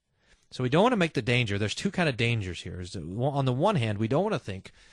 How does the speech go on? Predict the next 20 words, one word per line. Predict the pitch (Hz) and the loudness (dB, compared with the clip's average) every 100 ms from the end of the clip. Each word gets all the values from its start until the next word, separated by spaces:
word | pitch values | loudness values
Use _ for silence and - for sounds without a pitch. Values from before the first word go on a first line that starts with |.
| - - _ _ - - | -20 -20 _ _ -20 -6
that | 123 - | -4 -2
the | |
body | 110 131 170 214 | 2 6 6 6
that's | 196 170 123 | 2 -2 0
raised | 135 123 113 117 | 2 4 2 -2
is | |
completely | - 117 - - 247 226 226 | -6 -6 -6 -2 -2 0 0
different | 185 - 117 | 0 -2 -4
than | 117 120 | -2 -2
the | |
body | 107 113 117 | 0 0 0
that's, | 113 110 - - _ - | -2 -4 -8 -14 _ -8
that's | 110 - | -8 -4
buried. | 110 101 90 98 - _ _ _ _ _ _ _ _ _ _ _ | -2 -2 -4 -12 -18 _ _ _ _ _ _ _ _ _ _ _
It's | 123 | -2
like | 139 139 | 0 2
a | |
totally | 120 - 180 196 170 | -2 0 4 6 4
different | 160 151 | 4 0
body. | 120 123 98 - | 0 0 0 -6